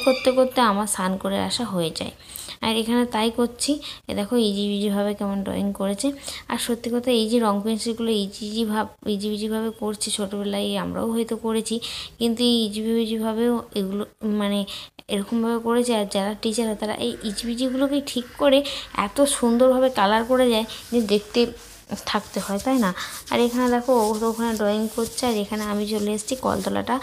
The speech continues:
পরিষ্কার করতে, কারণ কলতলাটা ভাবলাম অনেকদিন থেকে পরিষ্কার করা হয়নি, সেই জন্য ভাবলাম চলো কলের মুখগুলো নোংরা হয়েছে, তারপর স্নানটাও নোংরা হয়েছে, ভাবলাম চলো ভালো করে ধুয়ে মেশে পরিষ্কার করে নিই। সেই জন্য কলের মাথাগুলো,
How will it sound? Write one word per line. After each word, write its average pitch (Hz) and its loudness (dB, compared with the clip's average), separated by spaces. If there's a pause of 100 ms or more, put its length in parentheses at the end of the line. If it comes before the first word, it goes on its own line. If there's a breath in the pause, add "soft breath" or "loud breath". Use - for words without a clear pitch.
(320 loud breath)
পরিষ্কার 220 0
করতে, 180 -4 (340 loud breath)
কারণ 240 2
কলতলাটা 214 2
ভাবলাম 208 0
অনেকদিন 202 0
থেকে 214 -8
পরিষ্কার 196 -6
করা 196 -2
হয়নি, 190 0
সেই 208 -4
জন্য 196 0
ভাবলাম 196 -2
চলো 202 -4
কলের 190 -4
মুখগুলো 196 -4
নোংরা 185 0
হয়েছে, 190 -4 (380 loud breath)
তারপর 190 -2 (220)
স্নানটাও 185 -2
নোংরা 190 0
হয়েছে, 208 0
ভাবলাম 185 -2
চলো 196 -2
ভালো 175 -2
করে 190 -4
ধুয়ে 185 -2
মেশে 185 -4 (420 loud breath)
পরিষ্কার 185 -2
করে 175 -4
নিই। 175 -2 (400 loud breath)
সেই 214 0
জন্য 233 2
কলের 214 0
মাথাগুলো, 208 -2